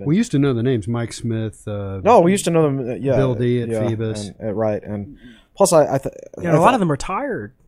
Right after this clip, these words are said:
Speaker 1: a lot of them retired. A lot of them start, went to other states to make more money, and I don't think the state of Virginia has adequately replaced them. Um, I, I also think there's an issue in the seven five seven now, and this happened.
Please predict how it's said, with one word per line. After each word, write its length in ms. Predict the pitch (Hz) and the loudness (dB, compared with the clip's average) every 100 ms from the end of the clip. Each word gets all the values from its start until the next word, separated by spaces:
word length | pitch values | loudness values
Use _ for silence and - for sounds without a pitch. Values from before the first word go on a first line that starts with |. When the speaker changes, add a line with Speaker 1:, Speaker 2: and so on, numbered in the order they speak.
| - | -8
Speaker 1:
a 200 | 127 113 | -6 0
lot 200 | 127 180 | 6 8
of 40 | 180 | 8
them 140 | 165 | 4
retired. 360 | 139 139 135 123 | 2 4 4 6
A 20 | |
lot 220 | 135 208 | 8 10
of 80 | 190 | 10
them 200 | 151 127 | 6 0
start, 300 | - 139 131 | -2 0 0
went 160 | 131 143 | 0 4
to 60 | 139 | 4
other 140 | 139 | 4
states 300 | - 131 - | 0 -2 -2
to 80 | 117 | -4
make 160 | 127 | -2
more 180 | 123 135 | 0 0
money, 400 | 120 123 120 117 _ _ _ _ _ | 2 -2 -4 -10 _ _ _ _ _
and 560 | 117 113 104 104 104 - - | -6 -4 -4 -6 -8 -12 -8
I 120 | 123 | 0
don't 200 | 151 156 | 2 2
think 180 | 147 139 _ _ _ _ _ - | -2 -4 _ _ _ _ _ -14
the 120 | 110 | -8
state 220 | - 123 | -2 -2
of 60 | 110 | -2
Virginia 460 | 107 123 123 117 | -4 -4 -2 -4
has 420 | 117 110 101 - - | -2 -4 -6 -12 -12
adequately 580 | 110 113 - 110 82 107 | -8 -6 -6 -8 -8 -8
replaced 560 | 98 - 135 107 - | -10 -8 -6 -6 -8
them. 220 | - 98 - _ _ _ _ _ - | -16 -18 -20 _ _ _ _ _ -10
Um, 380 | 101 101 98 - 120 | -8 -8 -10 -6 0
I, 40 | |
I 200 | 135 - 151 | 0 4 6
also 280 | 175 160 | 6 4
think 220 | 143 131 127 | -2 -2 -2
there's 220 | 117 113 | -4 -2
an 80 | 117 | -4
issue 340 | 117 123 113 | -4 -4 -6
in 60 | 110 | -6
the 80 | |
seven 280 | - 117 104 | -4 -4 -6
five 240 | - 110 - | -6 -6 -2
seven 300 | 143 123 110 | -2 -2 -4
now, 300 | 107 110 98 | -4 -4 -4
and 140 | 110 | -4
this 180 | 113 - | -4 -2
happened. 480 | 120 113 104 101 | -2 -2 -4 -8